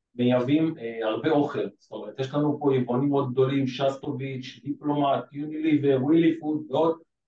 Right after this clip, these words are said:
אה, אוכל יגיע, אה, כי ארצות הברית ושאר המדינות בעולם לא במלחמה, אה, והאוכל יגיע, אז יכול להיות שאולי, אה, יהיו לנו כמה ימים עד שבועות שאנחנו, אם וחלילה זה יקרה, שאנחנו יכולים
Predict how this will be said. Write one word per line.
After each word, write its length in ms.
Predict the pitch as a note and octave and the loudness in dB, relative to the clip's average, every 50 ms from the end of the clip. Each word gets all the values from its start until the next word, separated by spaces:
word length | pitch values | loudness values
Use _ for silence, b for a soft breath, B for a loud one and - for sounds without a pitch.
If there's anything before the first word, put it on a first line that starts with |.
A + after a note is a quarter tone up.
| _ _ _ _ _ - | _ _ _ _ _ -6
אה, 180 | A#2 B2 C3 C3+ - | 0 2 2 2 2
אוכל 380 | - G3 F3+ - G#3+ G#3+ G3 E3+ | 2 0 0 0 0 2 2 2
יגיע, 440 | D#3+ D3+ C3 B2 E3 E3 - - - | 2 2 2 0 2 2 2 2 2
אה, 60 | - - _ _ _ _ _ _ _ _ _ A2 A2 A2 A2 A2 A2 A2 A2 - _ _ | 0 -6 _ _ _ _ _ _ _ _ _ -18 -18 -16 -14 -14 -14 -14 -14 -16 _ _
כי 220 | - C#3 C#3 C#3 | -6 -4 0 2
ארצות 340 | C3+ B2 B2+ - F3 F3 - | 2 2 2 2 2 2 4
הברית 460 | - D#3+ D#3 E3 F3 F3 F3 E3 C#3+ B2 | 4 4 4 4 4 6 4 4 2 4
ושאר 440 | C3+ C3+ C3 - E3+ D#3 D#3 D#3 D3+ | 2 2 2 2 2 4 4 4 4
המדינות 840 | D3+ D3 C#3+ C#3 C#3 C#3+ C3+ B2 C3+ C#3+ C#3+ C#3+ C#3+ C#3+ C#3 C3 | 4 4 4 4 4 2 0 0 -2 -2 0 2 2 2 0 -2
בעולם 560 | C3 C3+ C3+ B2+ B2+ C3+ C#3+ - C#3 D3 C#3+ C#3+ C3+ - _ - | -2 0 0 2 2 2 2 2 2 0 -2 -4 -6 -10 _ -14
לא 120 | C3+ C#3+ | -8 -6
במלחמה, 680 | C#3+ D3+ D#3 D3+ D3 B2+ - - B2 C3+ C#3+ C#3+ D3 D3+ - - _ _ _ _ _ _ _ _ _ _ _ _ _ F#2+ | -4 -2 -2 -2 -2 -2 -2 0 0 2 2 2 0 0 -4 -10 _ _ _ _ _ _ _ _ _ _ _ _ _ -14
אה, 280 | G2+ G#2+ A2 A2 A2+ A2+ A2+ | -12 -10 -10 -10 -12 -4 0
והאוכל 400 | B2+ C3+ D3 D#3+ D#3+ E3 E3 D#3+ | 4 4 6 6 4 6 6 6
יגיע, 460 | D3 C#3 C3 C3 D#3 E3 F3 - - | 6 6 4 4 4 4 6 6 6
אז 120 | - - - | 4 4 2
יכול 260 | B2+ A#2 - F3+ F3+ | 2 2 2 2 4
להיות 220 | F#3+ F#3+ F3+ F#3 | 4 4 2 2
שאולי, 680 | - - E3+ E3 D#3 D#3 D#3 D#3+ D#3+ D#3+ D#3+ E3 E3 D#3+ - - | 2 2 4 4 4 4 4 4 4 4 2 2 0 -2 -6 -14
אה, 60 | - A2+ A2+ - | -14 -14 -12 -10
יהיו 160 | B2+ B2+ C#3 D3 | -8 -6 -4 -2
לנו 220 | D3+ D3 C3+ B2+ | -2 -2 -2 -2
כמה 300 | - D3+ D3 C#3+ D3 C#3 | 0 2 2 4 4 4
ימים 360 | C3 B2+ C#3 D3 D3 D3 C#3+ | 4 4 4 4 4 4 2
עד 120 | C3+ C3 C3 | 2 0 -2
שבועות 460 | C#3+ C#3 B2+ B2 C3+ C#3 C#3 C#3 - | 0 -2 0 2 2 2 0 0 0
שאנחנו, 460 | B2 A#2 A2+ A2+ - - B2 A#2 A2 A2 - _ _ _ _ _ _ _ _ _ _ _ _ _ _ _ _ - | -2 -2 -2 -2 -6 -10 -14 -16 -16 -16 -20 _ _ _ _ _ _ _ _ _ _ _ _ _ _ _ _ -2
אם 240 | C#3+ E3 E3 D#3 C3+ | 2 2 2 2 2
וחלילה 600 | C3+ D#3+ D#3 D#3 D#3+ - C#3+ C#3+ D3 D3+ D3 C#3 B2+ | 0 0 0 0 -2 0 2 2 2 4 4 2 2
זה 140 | A#2+ A#2+ A#2+ | 0 0 -2
יקרה, 240 | A#2+ - C#3+ D3 | -2 -2 -4 -6
שאנחנו 360 | C#3+ C#3+ A#2+ A#2 A2+ - B2 A#2+ | -6 -4 -6 -8 -8 -8 -10 -8
יכולים 260 | B2 B2 B2 C#3+ | -6 -6 -6 -6